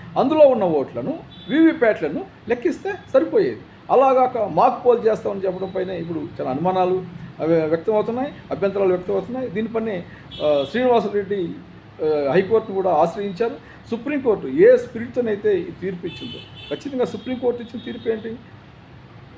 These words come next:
ఆ, ఎలాంటి అనుమానాలు ఓటర్లలో కానీ, అభ్యర్థుల్లో కానీ ఎలాంటి అనుమానాలు ఉండకూడదు ఓటింగ్ ప్రక్రియ పైన అని చే-, భావంతోనే అదనంగా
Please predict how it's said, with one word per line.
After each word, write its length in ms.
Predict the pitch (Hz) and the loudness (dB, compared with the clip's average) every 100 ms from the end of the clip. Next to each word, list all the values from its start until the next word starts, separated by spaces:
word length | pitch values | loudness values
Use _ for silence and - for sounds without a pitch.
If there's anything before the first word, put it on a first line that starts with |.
| - 175 | -10 0
ఆ, 40 | 170 165 156 151 - - | 4 4 2 0 -6 -2
ఎలాంటి 360 | 180 294 330 339 | 4 4 6 4
అనుమానాలు 720 | 240 240 208 - - - 139 | 4 2 2 0 -2 -10 2
ఓటర్లలో 560 | 226 262 247 208 196 196 | 2 4 2 4 2 4
కానీ, 360 | 190 185 262 | 0 0 0
అభ్యర్థుల్లో 440 | 214 202 240 220 185 | 4 4 4 2 2
కానీ 160 | 175 | 2
ఎలాంటి 380 | 190 226 339 349 | 0 2 2 2
అనుమానాలు 640 | 220 214 190 185 302 - - - | 0 -2 -2 -2 -2 -8 -16 -6
ఉండకూడదు 500 | 190 196 160 147 135 | 0 2 2 -2 -4
ఓటింగ్ 300 | 156 196 190 151 | -2 -2 -4 -10
ప్రక్రియ 280 | 139 151 | -8 -8
పైన 340 | 131 113 120 117 - - - 277 | -8 -10 -10 -12 -14 -20 -8 -6
అని 100 | 403 277 | -6 -6
చే-, 160 | 240 180 151 | -6 -4 2
భావంతోనే 560 | 170 208 202 214 294 415 - - | 2 2 -2 -4 -4 -8 -8 0
అదనంగా 640 | 254 339 330 226 147 - | 2 2 4 4 2 -4